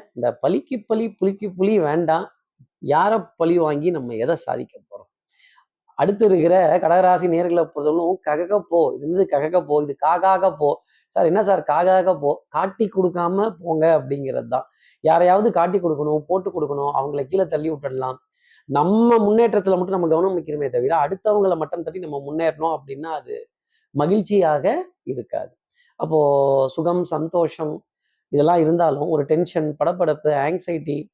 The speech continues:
இந்த லாஸ்ட் மினிட் சப்மிஷன்ங்கிறது கொஞ்சம் கடகராசினரை இன்னைக்கு கொஞ்சம் விரட்டிக்கிட்டு தான் இருக்கும். "ஆமா சார், ஆமா சார், மாச கடைசி வேற ஆயிடுச்சு சார், டேட்டு சார், ரெனியூவல் சார், டியூ டேட்டு சார், இதுக்கெல்லாம் ரெடி ஆயிக்கணுமே" அப்படிங்கிற ஒரு நிலை கடகராசி நேயர்களுக்காக உண்டு. வண்ணங்கள், எண்ணங்கள், சொல், செயல், சிந்தனை, திறன் இதெல்லாம்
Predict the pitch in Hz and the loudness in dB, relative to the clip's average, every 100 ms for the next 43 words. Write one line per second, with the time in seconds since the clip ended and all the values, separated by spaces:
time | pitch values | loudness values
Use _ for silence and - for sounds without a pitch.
0 | _ _ _ 147 156 185 254 262 254 - | _ _ _ 2 4 4 2 0 0 0
1 | 190 165 170 185 180 147 202 180 135 147 | -2 0 -2 0 2 2 0 -2 0 2
2 | 170 160 143 131 120 92 151 - 107 101 | 4 2 0 -10 -8 -8 -8 -14 -20 -20
3 | 98 _ _ _ _ _ 135 151 185 165 | -20 _ _ _ _ _ 0 2 2 2
4 | 156 185 143 156 175 165 196 165 175 151 | 0 0 0 -2 -4 -2 0 0 0 0
5 | 175 170 156 143 - - 160 175 156 156 | 0 0 0 -2 -4 -8 -6 -2 -2 -2
6 | 160 156 147 151 151 127 131 101 123 160 | 0 2 2 0 -4 -10 -8 -8 -8 -8
7 | 165 135 113 127 156 175 160 127 123 113 | -8 -6 -6 -6 -6 -6 -6 -6 -8 -8
8 | 156 143 143 - 123 _ _ _ - - | -10 -8 -10 -14 -20 _ _ _ -20 -20
9 | - 139 170 202 175 180 220 220 208 196 | -4 2 4 6 6 4 4 4 2 2
10 | 196 196 208 185 147 156 185 180 143 120 | 2 2 2 0 -2 -4 -4 -6 -8 -10
11 | 113 107 123 156 131 - - _ _ _ | -12 -10 -6 -6 -6 -10 -16 _ _ _
12 | _ _ _ _ 135 165 175 143 143 127 | _ _ _ _ 0 2 4 2 -2 -4
13 | 117 107 120 131 127 127 135 165 190 185 | -4 -6 -6 -8 -10 -4 -2 2 2 2
14 | 190 165 147 165 170 170 185 - 170 190 | 2 2 0 -2 0 -2 -2 -2 -2 -2
15 | 165 165 165 147 147 160 170 - 156 170 | 0 0 -2 -10 -6 -6 -6 -4 -4 -2
16 | 131 131 160 | -2 -2 -2